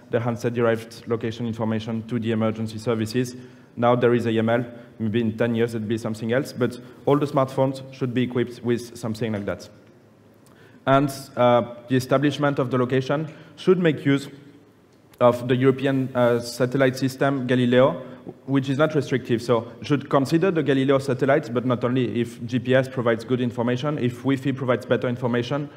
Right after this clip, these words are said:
yes, this will be sent to the emergency services. But Galileo should be looked at, which is great, 'cause Galileo has also been proven to be more accurate and, uh, faster to get the location than with G P S if you use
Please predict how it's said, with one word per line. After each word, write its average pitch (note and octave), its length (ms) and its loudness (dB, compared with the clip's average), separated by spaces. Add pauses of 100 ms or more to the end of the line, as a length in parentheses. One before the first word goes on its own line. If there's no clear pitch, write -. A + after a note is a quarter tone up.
(240)
yes, B2+ 300 4
this C3 240 -2
will C3+ 100 2
be B2 120 0
sent A2+ 340 -2
to A#2+ 80 -6
the A2+ 80 -4
emergency A2 420 -2
services. A#2 480 -2 (440)
But A#2 280 6
Galileo B2 420 6
should B2+ 260 -4
be B2 100 0
looked B2 240 0
at, D3 260 0 (220)
which C3 220 -2
is B2 120 -2
great, C3 340 4
'cause A#2+ 220 -2
Galileo A#2+ 540 4
has A#2 240 -2
also A2+ 200 -2
been A2 200 -6
proven A#2+ 360 -2
to A2+ 80 -14
be A2+ 380 -6 (220)
more C3 220 4
accurate C3 680 2
and, A2+ 260 0 (160)
uh, A2 140 0
faster A#2+ 560 0 (320)
to B2 80 -6
get A#2 180 2
the A#2+ 80 -2
location A2 560 -2 (420)
than A2 280 2
with A#2 160 -2
G A#2 100 -4
P A2 160 0
S A#2 260 -2
if B2 200 -4
you A#2 60 -2
use A2 420 -2